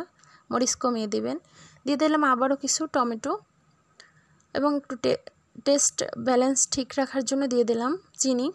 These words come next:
আরও কিছু ভেজিটেবল দিয়ে দিচ্ছি, এখানে কিছু মটরশুঁটি, কিছু পেঁপে কুচি, কিছু ক্যাপসিকাম দিয়ে দিলাম। আপনারা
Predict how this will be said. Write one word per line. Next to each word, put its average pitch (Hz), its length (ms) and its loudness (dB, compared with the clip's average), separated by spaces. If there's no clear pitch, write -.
আরও 269 220 2
কিছু 302 280 -2
ভেজিটেবল 294 520 2
দিয়ে 277 180 2
দিচ্ছি, 285 340 0
এখানে 302 320 -2
কিছু - 280 -2
মটরশুঁটি, 262 680 -2
কিছু 240 200 -2
পেঁপে 269 240 -2
কুচি, 277 340 -6
কিছু 254 220 -2
ক্যাপসিকাম 233 500 -2
দিয়ে 208 160 0
দিলাম। 226 220 -4
আপনারা 285 220 2